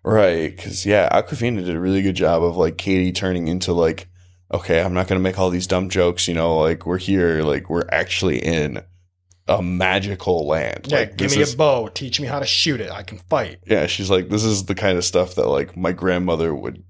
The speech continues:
Speaker 1: have a heart attack and be like, 'Oh my God.'"
Speaker 2: Yeah. Um, so yeah, they, they,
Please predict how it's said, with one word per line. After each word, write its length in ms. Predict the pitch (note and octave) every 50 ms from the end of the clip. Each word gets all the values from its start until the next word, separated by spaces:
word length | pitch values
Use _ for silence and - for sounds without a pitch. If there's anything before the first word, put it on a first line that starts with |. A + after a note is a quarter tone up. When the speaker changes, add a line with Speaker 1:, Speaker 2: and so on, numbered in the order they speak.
| _ - -
Speaker 1:
have 200 | - G2 F#2 D#2
a 60 | C2
heart 220 | - - F2+ F2 E2+
attack 360 | D#2+ - - E2 B1+ - -
and 120 | C#2+ C2
be 80 | D#2+ G2
like, 220 | A2+ D#2+ F2 -
'Oh 140 | B2+ C3 B2
my 200 | A2 F#2+ F2+ E2 - -
God.'" 400 | - A2+ B2+ - - - - - -
Speaker 2:
Yeah. 420 | - G#2 A2+ - - D#2+ - - - - _ _ _ _ _ _ _ _ _ _ _ _ _ _ _
Um, 520 | A#2 A#2 A2+ A2+ G#2+ G2+ F#2+ G2+ F#2+ F2+ - _ _ _ _ _ _ _ _ _ _ _ _ _ _ _ _ _ _ _ _
so 240 | - - - G3 G#3+
yeah, 200 | A#3 F#3+ F#3 D#3
they, 280 | C#3+ D#3+ E3 E3 D#3+ D3+
they, 380 | A#2 D3 D#3+ D#3+ D3+ C#3+ -